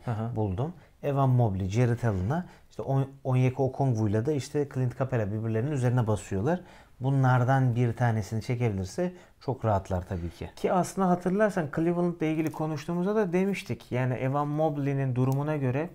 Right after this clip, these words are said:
Speaker 1: belki Jarrett Allen'ı düşünebilirler. Çünkü ikisi de zaten potaya bakmıyor. İkisi de belli bir yerde oyunu kilitliyor
Speaker 2: Potaya
Speaker 1: birbirlerine.
Speaker 2: bakmamayı ben anlamıyorum ya. Yani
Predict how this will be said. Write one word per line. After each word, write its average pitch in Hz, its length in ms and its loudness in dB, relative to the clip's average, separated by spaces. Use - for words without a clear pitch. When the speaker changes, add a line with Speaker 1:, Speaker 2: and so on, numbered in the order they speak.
Speaker 1:
belki 143 260 0
Jarrett 139 320 0
Allen'ı 135 340 0
düşünebilirler. 135 640 -2
Çünkü 131 140 -6
ikisi 135 280 -6
de 170 60 -2
zaten 139 340 -2
potaya 104 440 -4
bakmıyor. 127 400 0
İkisi 151 320 -8
de 135 140 -2
belli 135 260 0
bir 139 40 0
yerde 131 240 2
oyunu 123 300 0
kilitliyor 127 520 -2
Speaker 2:
Potaya 135 200 4
Speaker 1:
birbirlerine. 131 240 4
Speaker 2:
bakmamayı 117 260 0
ben 113 120 0
anlamıyorum 101 640 -2
ya. 90 180 -8
Yani 101 180 -2